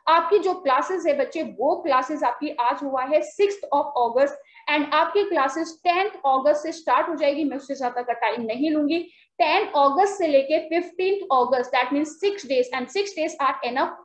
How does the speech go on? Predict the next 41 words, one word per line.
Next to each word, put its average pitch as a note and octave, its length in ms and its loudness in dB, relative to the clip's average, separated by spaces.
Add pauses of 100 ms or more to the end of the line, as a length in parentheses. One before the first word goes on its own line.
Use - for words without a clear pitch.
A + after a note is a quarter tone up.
(120)
हो B4 280 2
सकता D#4 220 2
है C#4+ 60 2
किसी D#4 260 -6
दिन D#4 220 -2
अगर B3 200 0
छुट्टी F4 420 -2
है D4 120 0
या C4 80 0
कुछ D4+ 300 -6
है, C4+ 60 0
तो D4 120 -6
मैं C4 120 -4
आपकी C4+ 180 -6
classes B3+ 340 -4
one A#3+ 140 -4
and A#3+ 140 -6
a A#3+ 100 2
half C4 280 -2
hours C4+ 160 -2
की C#4 100 -8
भी B3 60 -6
ले A#3 120 2
लूं C4+ 120 -4
या E4+ 80 0
फिर G4+ 120 2
शाम F#4 300 2
को D4+ 60 -2
भी A#3+ 100 -4
बुला G3+ 200 0
लूं G3 140 -2
आप F#3+ 140 -6
लोगों G3+ 200 0
को। C4 280 -2 (260)
मेरा F4+ 260 6
target D#4+ 440 2
है E4 280 2 (240)
time, F#4 320 4
speed D#4+ 720 -2 (300)
and C#4 220 2
distance। C4+ 420 0